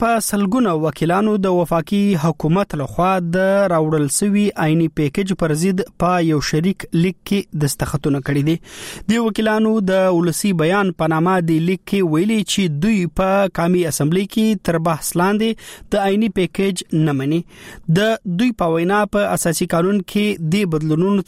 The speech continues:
ته د ولس ملاتړ حاصل نه دی او دا بدلونونه د عدلیې ازادي تر پښو لاندې کوي. په بیان کې د وفاقي حکومت لخوا وړاندې سوی دا آئیني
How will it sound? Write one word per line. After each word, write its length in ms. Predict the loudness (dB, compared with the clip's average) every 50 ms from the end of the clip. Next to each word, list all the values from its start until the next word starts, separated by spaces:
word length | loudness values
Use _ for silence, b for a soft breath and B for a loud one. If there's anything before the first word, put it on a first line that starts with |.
| 0
ته 160 | 0 0 0 0 0
د 120 | 0 0 2
ولس 260 | 2 0 0 -2 0
ملاتړ 480 | 0 0 0 0 0 0 0 0 0 -2
حاصل 240 | -2 -2 -2 0 0 0
نه 60 | 0 0
دی 60 | -2 -2 -2 -4 -4 -2 0 0
او 20 | 0 0 0 0 0
دا 80 | 0 2 2 0 -2
بدلونونه 500 | 0 0 0 2 2 2 2 2 0 0 0 -2
د 100 | -2 0 0 0
عدلیې 500 | 0 2 2 2 2 0 0 0 -2 0
ازادي 320 | 0 0 0 0 -2 0 -2 -4
تر 100 | -4 -2
پښو 180 | 0 0 0 0 0
لاندې 160 | -4 -6 -6 -8 -8
کوي. 180 | -8 -8 -10 -12 B B B B B B B B -2 0
په 180 | 0 0 2 2
بیان 260 | 0 2 0 0 0
کې 200 | 0 0 0 2
د 100 | 0 0
وفاقي 380 | 0 -2 -4 -2 0 0 2 2
حکومت 400 | 0 -2 -2 -4 -4 -2 -2 -6
لخوا 220 | -2 0 0 0 0 0 0 0 2 2 2
وړاندې 80 | 0 0 0 -2 -2 0
سوی 380 | 0 0 2 2 2 2 2 0 2 2
دا 100 | 0 0 0 -2 -2
آئیني 240 | 0 2 2 2 2